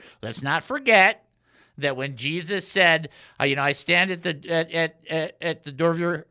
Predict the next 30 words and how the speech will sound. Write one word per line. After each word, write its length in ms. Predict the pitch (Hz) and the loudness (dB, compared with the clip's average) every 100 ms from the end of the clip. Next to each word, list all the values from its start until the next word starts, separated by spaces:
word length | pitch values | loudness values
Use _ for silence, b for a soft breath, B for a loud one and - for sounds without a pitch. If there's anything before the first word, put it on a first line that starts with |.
| - | -6
of 300 | 156 147 131 | -2 -2 -2
your 100 | 135 | -2
heart 260 | 127 185 175 | 2 2 2
and 240 | 143 139 | -6 -2
knock," 320 | 165 151 131 - | 4 4 2 -6
he 100 | 143 | -2
never 260 | 165 202 | 0 0
said 220 | - 202 185 | -2 -2 0
that 160 | 185 | 0
to 60 | 180 | 0
unbelievers, 600 | 170 160 151 123 95 98 | -2 -2 -4 -6 -8 -8
by 140 | - 117 | -6 -4
the 80 | 113 | -4
way, 100 | 117 | -6
even 240 | 120 131 | -8 -8
though 80 | 127 | -6
we 120 | 127 | -6
use 260 | 117 139 127 | -4 -4 -2
that 140 | 135 | -2
as 140 | 127 110 | -2 -4
an 100 | 117 | -6
unbeliever 500 | 131 123 127 123 123 | -6 -4 -4 -4 -6
poll 540 | - - 143 113 110 | -8 -4 -2 0 -4
for 140 | - 107 | -6 -12
people 280 | - 120 | -12 -12
to 60 | 123 | -8
make 200 | 120 117 | -8 -8
decisions 420 | 107 - 107 120 | -10 -10 -10 -12
for 140 | - 98 | -14 -8
Christ. 320 | 135 104 | -6 -6